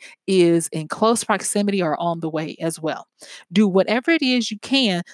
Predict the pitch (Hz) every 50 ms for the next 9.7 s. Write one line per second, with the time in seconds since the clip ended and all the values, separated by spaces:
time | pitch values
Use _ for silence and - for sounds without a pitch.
0 | - _ - - 220 196 185 185 196 214 233 247 240 - - - - - 247 233
1 | 220 - - 185 180 180 180 175 160 - 170 175 180 180 190 190 220 208 208 -
2 | - - - - 226 180 - 180 - - - 165 165 - 185 165 156 - 165 170
3 | - - 269 294 - 370 381 240 165 165 - _ _ _ _ _ _ _ _ _
4 | _ _ _ _ - - 170 165 170 185 196 - - - 254 247 262 285 285 -
5 | - 302 320 330 370 - - 415 370 294 - - 170 160 196 - - - - -
6 | - - - 175 170 160 185 190 196 196 208 214 214 214 208 214 - - 208 214
7 | 190 185 180 - - 170 165 165 156 185 196 226 254 269 277 277 285 277 - -
8 | - - - - - - _ - 196 196 180 170 170 170 170 160 160 185 - _
9 | _ - - - 277 285 269 240 277 277 294 302 277 -